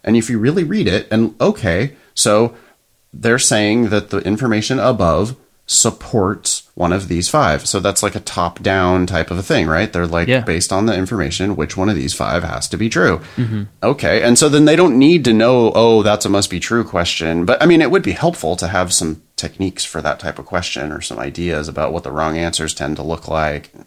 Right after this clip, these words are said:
Speaker 1: et cetera.
Speaker 2: Mm-hmm.
Speaker 1: But you can just read it and understand what they're asking and get it right.
Speaker 2: Yeah.
Speaker 1: The same with the other one. If it says the conclusion is most strongly supported if which one of the following is true, if you read that, think about what they're asking.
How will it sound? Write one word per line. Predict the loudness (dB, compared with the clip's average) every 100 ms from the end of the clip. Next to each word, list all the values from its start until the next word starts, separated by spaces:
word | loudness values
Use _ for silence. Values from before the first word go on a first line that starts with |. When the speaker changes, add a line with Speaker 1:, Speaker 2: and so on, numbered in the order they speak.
| -16
Speaker 1:
et | -8
cetera. | -2 -2 -2 -4 -6 -6
Speaker 2:
Mm-hmm. | -2 -2 -4 -8 -16 -20 -20 -20 _ _ _ _ _ _ _ _ 0
Speaker 1:
But | 2 2
you | 2 -2
can | 2 4 6 4
just | 2 0
read | 2 2
it | 2 2
and | 0
understand | 0 0 -2 0 0
what | 0
they're | 0
asking | 0 0 -4 -6
and | -6 -4
get | -2
it | 0
right. | 0 0 -4 -14 -20 _ -8
Speaker 2:
Yeah. | -6 -6 -12 _
Speaker 1:
The | -4 -2 2
same | 4 4
with | 4 4
the | 2
other | 4 2
one. | 0 -2
If | -2
it | 0
says | 2 0
the | -2
conclusion | -2 -2 -2 -2 0 2 0
is | 0
most | -2 -2
strongly | -2 0 0 0
supported | -2 -2 0 0 -2 -2
if | -2 -2
which | -6 -4
one | -4 -4
of |
the | -4
following | -4 0 0 0
is | -2
true, | -4 0 2 0 -4 -14 _ -12
if | -4
you | -2
read | 0 0 2
that, | 2 2 0 -4 _ -8
think | -6 -2
about | 0
what | -2 0
they're | 2
asking. | 2 0 -4 -6 -8